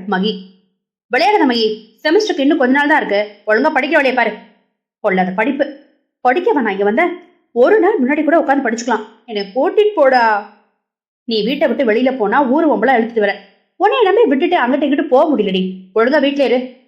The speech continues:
"நான் ஒண்ணு ஊரு வம்பலா இருக்கல, கண்ணு முன்னாடி தப்பு நடந்துச்சு, தட்டி கேட்டேன், அது தப்பா?" "தப்பு தாண்டி, தப்பு தான். நீ தட்டியா கேட்ட? அடிச்சுல கேட்டிருக்க, அதுவும் யார?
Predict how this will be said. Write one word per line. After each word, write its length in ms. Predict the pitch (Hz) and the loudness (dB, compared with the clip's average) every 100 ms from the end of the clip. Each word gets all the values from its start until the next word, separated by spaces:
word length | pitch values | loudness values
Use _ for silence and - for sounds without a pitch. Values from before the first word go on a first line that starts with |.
| _ _ _ _ 254 | _ _ _ _ -4
"நான் 200 | 311 349 | 0 2
ஒண்ணு 160 | 349 | 2
ஊரு 140 | 320 330 | 2 2
வம்பலா 240 | 247 269 | 2 2
இருக்கல, 220 | 226 226 233 - _ _ _ - | 0 -2 -6 -8 _ _ _ -4
கண்ணு 220 | 349 587 | -4 0
முன்னாடி 240 | 453 302 | 0 0
தப்பு 200 | 349 294 302 | 0 0 0
நடந்துச்சு, 380 | 220 202 254 262 262 | 0 -2 -4 -4 -4
தட்டி 220 | 349 392 | -4 -2
கேட்டேன், 320 | 254 226 233 233 | -2 -4 -6 -4
அது 140 | 294 | -2
தப்பா?" 280 | 302 320 214 254 254 - _ _ _ _ - | -2 0 0 0 -4 -18 _ _ _ _ -4
"தப்பு 180 | 294 302 | -4 0
தாண்டி, 240 | 269 220 208 214 | 0 0 -4 -4
தப்பு 200 | 277 269 | -4 -2
தான். 180 | 254 262 - - | -4 -6 -18 -12
நீ 80 | 247 | -6
தட்டியா 280 | 277 370 - | -2 -2 -2
கேட்ட? 200 | 220 285 214 190 - _ | -2 -2 -4 -8 -20 _
அடிச்சுல 340 | 254 311 440 440 | -4 -2 2 2
கேட்டிருக்க, 360 | 339 247 208 214 247 - _ - | 2 -2 0 -2 -2 -8 _ -6
அதுவும் 300 | 240 302 285 | -2 0 0
யார? 200 | 220 | 0